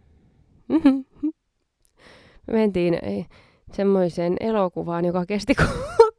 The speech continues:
kolme tuntia. Hmm. <laughs> Niin naurattaa, kun mietin tätä. Koska siis tää, niinku, oli nähnyt vaivaa ja, niinku, mä oon, niinku, siitä niin kiitollinen,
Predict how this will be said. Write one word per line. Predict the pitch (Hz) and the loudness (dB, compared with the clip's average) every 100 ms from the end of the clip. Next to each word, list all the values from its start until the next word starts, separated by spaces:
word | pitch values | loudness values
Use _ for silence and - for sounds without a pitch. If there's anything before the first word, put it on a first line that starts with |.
| - | 0
kolme | 330 311 247 196 | 2 2 0 -4
tuntia. | 190 185 175 160 - - - 320 285 320 320 330 _ _ _ - - - - - _ _ _ _ _ _ _ _ - | -8 -6 -6 -6 -12 -12 -8 -8 -8 -8 -10 -14 _ _ _ -20 -20 -20 -20 -20 _ _ _ _ _ _ _ _ -2
Hmm. | 269 285 208 185 226 277 | 6 8 8 4 2 -4
<laughs> | - - - - - - - - - 392 - - 427 - _ _ 440 403 392 381 | -6 -8 -8 -6 -10 -12 -12 -12 4 4 4 -2 -4 -4 _ _ -6 -6 -6 -2
Niin | 339 311 | -2 0
naurattaa, | 311 262 254 269 254 | 2 2 0 -2 -6
kun | 254 262 | -4 -4
mietin | 269 285 311 370 | -4 -6 -8 -8
tätä. | 320 - - - - - | -10 -12 -18 -20 -14 -12
Koska | - 294 | -6 -2
siis | 277 262 - _ - | -2 -6 -12 _ 0
tää, | 247 240 - | 2 2 2
niinku, | 233 220 220 | 0 2 2
oli | 247 269 | 4 2
nähnyt | 262 254 262 | 2 2 2
vaivaa | 240 262 240 202 185 180 | 2 4 4 2 2 4
ja, | 180 | 2
niinku, | 180 180 180 180 | 2 0 -2 -2
mä | 196 | 0
oon, | 202 | 0
niinku, | 202 | -2
siitä | 202 226 202 | -2 -2 2
niin | 208 196 | 0 0
kiitollinen, | 233 247 214 180 180 180 | 0 -2 0 0 2 0